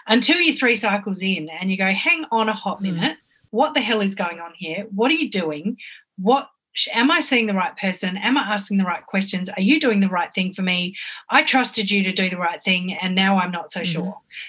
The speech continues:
Speaker 1: Because by then you've gone down the path of Google a million times at three o'clock in the
Speaker 2: Yes.
Speaker 1: morning, and you've gone down the path of joining fifteen Facebook groups where people are comparing all the different things their doctors are doing, and you start to freak out a little bit.
Speaker 2: Yep.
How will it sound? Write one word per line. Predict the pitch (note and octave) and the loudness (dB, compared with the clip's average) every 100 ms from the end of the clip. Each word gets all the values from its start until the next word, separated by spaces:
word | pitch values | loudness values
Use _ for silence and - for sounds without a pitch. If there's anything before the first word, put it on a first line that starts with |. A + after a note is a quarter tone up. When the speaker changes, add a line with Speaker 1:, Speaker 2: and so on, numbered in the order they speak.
| - | 0
Speaker 1:
Because | G#3 G#3+ G3 | 4 4 4
by | G3+ G3 | 2 4
then | A3 A3+ | 2 2
you've | G#3 | -2
gone | G3+ F#3+ | 0 0
down | F#3 F3+ | 0 -4
the | F3 | -6
path | - F3 - | -4 -4 -4
of | D#3+ D#3+ | -10 -8
Google | G3 F#3 F#3 F3+ E3+ G3 - E3 - _ _ _ _ G#3 G3 | -4 -2 -4 -10 -12 -18 -16 -16 -16 _ _ _ _ -14 -4
a | G3+ | 0
million | F#3+ F3 | 0 0
times | F3+ G3 F3+ - | -8 -4 -4 -6
at | - | -10
three | F3+ | -8
o'clock | F3 F#3+ | -6 -6
in | G3+ | -6
the | |
Speaker 2:
Yes. | F#3+ | 0
Speaker 1:
morning, | A3 A3+ A3+ A3 - - - - | 2 2 2 -2 -8 -8 -6 2
and | G3 G3 | 4 4
you've | G3 F#3 F3+ F3+ | 4 4 2 -4
gone | - F#3+ | 0 0
down | F#3+ G3+ | 4 2
the | G#3+ | 2
path | G#3 F#3+ | 0 0
of | G3 | -2
joining | - F#3+ F#3 F#3 | -2 0 0 -2
fifteen | F#3+ G3+ G3+ F#3 F3+ | -4 -2 0 0 0
Facebook | F#3 F#3+ G3 G#3+ - | -2 -2 -2 -6 -4
groups | F#3 F#3 - | -4 -4 -6
where | F#3+ F3 | -4 -4
people | - F#3+ G3 | -2 -2 0
are | F3+ | -2
comparing | F#3+ F#3 F#3 F3+ F3+ | -2 -2 -2 -2 -2
all | F3+ | -4
the | F#3+ | -4
different | G3+ G#3 G3+ | -6 -4 -6
things | F#3 F#3+ | -4 -2
their | F#3+ F3+ | -2 -4
doctors | F3+ - F#3 | -6 -8 -8
are | F#3 | -4
doing, | B3+ C#4+ C#4+ C#4+ C#4+ - - - - - | 0 2 2 -2 -4 -10 -10 -12 -16 -6
and | B3 A3+ A3+ | 2 4 4
you | |
start | G#3+ A3+ G3+ | 4 0 0
to | F#3+ | -6
freak | - F#3 - | -4 -4 -2
out | D#3+ | -6
a | E3 | -6
little | E3 | -10
bit. | D#3+ D3+ - _ - | -12 -14 -16 _ -8
Speaker 2:
Yep. | F#3 D#3+ | -6 -6